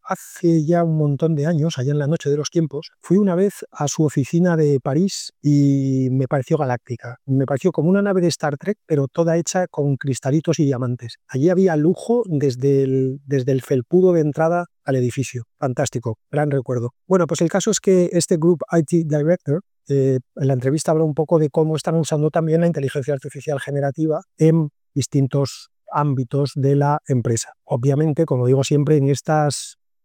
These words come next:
ruedas de prensa que se dejan hacer caer así como por casualidad, o en estas notas de prensa o entrevistas, hay siempre un componente publicitario de,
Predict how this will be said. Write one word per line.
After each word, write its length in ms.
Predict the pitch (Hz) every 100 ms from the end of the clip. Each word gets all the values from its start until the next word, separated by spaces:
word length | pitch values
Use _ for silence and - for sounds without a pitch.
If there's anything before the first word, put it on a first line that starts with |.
| _ _ _ _
ruedas 300 | 123 151 156
de 80 | 143
prensa 300 | 151 156 147
que 80 | 127
se 80 | 131
dejan 260 | 120 147
hacer 260 | 139 151 147 -
caer 240 | 139 143
así 180 | 135 170
como 200 | 139 127
por 180 | 123 120
casualidad, 580 | - - 127 123 160 151
o 80 | 127
en 60 |
estas 320 | 131 - 131
notas 320 | 131 139 135 123
de 100 | 127
prensa 400 | 160 156 - 143
o 120 | 127
entrevistas, 680 | 117 - 135 151 - 143 - _ _
hay 200 | 147 147
siempre 300 | - 135 143
un 60 |
componente 500 | 139 139 127 131 131
publicitario 800 | 139 131 123 110 120 156 151 120 117
de, 220 | 120